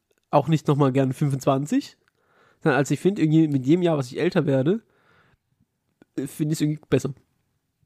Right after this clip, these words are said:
Also ich find's gleichzeitig doof, älter zu werden, weil dann kommt das Ende irgendwie immer <laughs> näher. Aber gleichzeitig fühle ich mich halt irgendwie, also ich war noch nie in meinem Leben so relaxed und glücklich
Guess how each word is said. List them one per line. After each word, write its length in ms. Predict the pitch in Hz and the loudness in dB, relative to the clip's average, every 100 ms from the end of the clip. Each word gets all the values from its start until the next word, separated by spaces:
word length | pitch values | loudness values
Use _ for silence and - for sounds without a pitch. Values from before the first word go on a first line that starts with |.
| _ _ _ _ _ _ _ - | _ _ _ _ _ _ _ -2
Also 180 | 165 170 | 0 2
ich 60 | 196 | 2
find's 200 | 208 - - | 0 -2 -6
gleichzeitig 440 | - 208 196 170 - | 2 4 6 2 4
doof, 260 | 170 180 - | 4 4 4
älter 260 | 156 180 | 4 4
zu 120 | - 202 | 2 2
werden, 320 | 202 220 208 | 4 4 2
weil 240 | 143 139 - _ | 2 2 -2 _
dann 300 | 147 139 135 _ _ _ _ _ _ - | -2 -2 -6 _ _ _ _ _ _ -4
kommt 180 | 170 160 | 0 0
das 120 | - | 0
Ende 260 | 165 190 | 0 2
irgendwie 200 | 226 220 202 | 2 2 2
immer 140 | 208 | 2
<laughs> 20 | |
näher. 380 | 160 147 - 247 - - - 127 - - _ | 2 0 2 0 -2 -18 -12 -10 -10 -16 _
Aber 600 | 147 147 151 165 214 247 - _ | 2 4 4 4 4 0 -8 _
gleichzeitig 680 | - 151 156 190 185 196 - - 156 - | 0 2 2 0 0 -4 -10 -14 -16 -16
fühle 500 | - - - 170 233 | -20 -20 -2 0 0
ich 80 | |
mich 140 | 240 190 | 0 -2
halt 180 | 180 - | -2 -2
irgendwie, 320 | 151 143 139 | -2 -2 -2
also 200 | 139 147 | 0 0
ich 400 | 143 - 151 - | 0 -6 -8 -2
war 100 | 147 | 0
noch 140 | 139 | 2
nie 120 | 123 190 | 2 4
in 60 | |
meinem 120 | 214 | 4
Leben 360 | 160 151 156 165 | 6 6 4 2
so 300 | 147 135 131 | 2 4 4
relaxed 480 | 131 131 175 - - | 2 2 2 -2 -6
und 80 | 175 | 0
glücklich 580 | 175 165 160 190 - | 0 0 -2 -2 -8